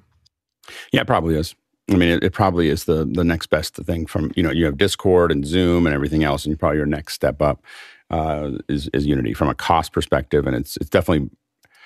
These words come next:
far more effective than using Discord or, <laughs> or Zoom. Uh, you know, like, it, those are basically, you're, at that point,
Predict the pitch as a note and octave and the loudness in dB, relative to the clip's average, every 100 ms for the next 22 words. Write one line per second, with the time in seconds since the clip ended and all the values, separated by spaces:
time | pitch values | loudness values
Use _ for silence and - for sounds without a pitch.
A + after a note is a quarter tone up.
0 | - _ _ - E2 D#2 D2+ C2+ B1+ B1+ | -20 _ _ -2 2 2 2 0 0 -2
1 | A#1 - A#1+ B1 G#1 - - - C#2 B1 | -2 -2 -2 -2 -6 -8 -10 -6 -4 -4
2 | A#1 - C2 A#1+ - - _ - - E2 | -6 -8 -6 -6 -8 -12 _ -6 -2 -2
3 | - F#2+ F#2 - - - - A2 G2+ E2+ | 0 -2 0 -4 -4 -6 -6 -2 2 4
4 | G2 F2 E2 E2 - D#2 F#2 A2 G#2+ E2+ | 4 4 4 2 2 2 4 4 4 4
5 | E2+ D#2+ D#2 D2 B1+ A1+ D2+ C#2+ _ - | 2 0 0 2 2 0 -2 -2 _ -6
6 | C#2+ E2 D#2 - F2+ D2+ - | -2 0 0 -2 0 0 0